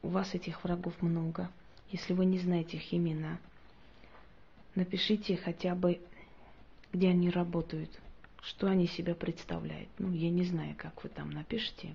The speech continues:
прокурор, судья. Чем больше информации вы будете знать, тем лучше. Но если вы не знаете этих людей, по крайней мере, напишите все, что вам известно, ложите руку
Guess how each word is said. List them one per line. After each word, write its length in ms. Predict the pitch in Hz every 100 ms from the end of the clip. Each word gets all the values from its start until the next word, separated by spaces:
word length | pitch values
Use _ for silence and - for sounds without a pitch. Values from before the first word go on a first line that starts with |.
| -
прокурор, 640 | 190 185 - 139 147 160 - - - - - - - -
судья. 720 | 180 185 - 156 147 156 156 - - - - - - - - - - - - - - - - - - - - - - -
Чем 200 | - 185
больше 300 | 185 180 185
информации 520 | 175 185 180 180 -
вы 100 | 175
будете 400 | 175 175 175 185
знать, 280 | 180 214 226
тем 200 | - 170
лучше. 340 | 165 160 -
Но 140 | 165 170
если 220 | 170 -
вы 140 | 170
не 140 | 170 175
знаете 460 | 185 233 220 -
этих 280 | 165 - 160
людей, 380 | 170 170 165 160 - - -
по 100 | 180
крайней 320 | 190 196 190
мере, 200 | 175 170
напишите 520 | 170 170 - - 185
все, 160 | - 175
что 200 | - 170
вам 240 | 165 170
известно, 500 | 170 196 226 - 165 - - - - -
ложите 480 | - 180 190 185 180
руку 400 | 170 180 - 170